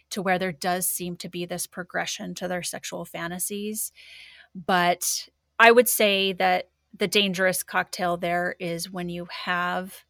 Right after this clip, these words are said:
the traits of psychopathy paired with sexual sadism, that's gonna be especially dangerous, because with sexual sadism, which is essentially a, a paraphilia, again, it's something that is,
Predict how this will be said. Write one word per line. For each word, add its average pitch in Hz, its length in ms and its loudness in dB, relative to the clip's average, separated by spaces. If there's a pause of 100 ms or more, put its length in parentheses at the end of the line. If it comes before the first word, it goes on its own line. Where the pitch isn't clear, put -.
the 180 80 -8
traits 180 340 -8
of 190 80 -6
psychopathy 180 920 -6 (420)
paired 190 340 0
with 180 140 -2
sexual 175 420 -6
sadism, 175 680 -6 (100)
that's 180 260 -2
gonna 175 200 -6
be 170 380 -8 (360)
especially 175 760 -4
dangerous, 165 580 -6
because 175 400 -8
with 180 140 -8
sexual 190 320 -6
sadism, 190 480 0
which 175 160 -8
is 165 100 -10
essentially 165 500 -8
a, 185 340 -8
a 185 60 -10
paraphilia, 175 880 -2 (380)
again, 180 400 -2
it's - 180 -8
something 175 520 -8
that 175 420 -6 (420)
is, 175 560 -4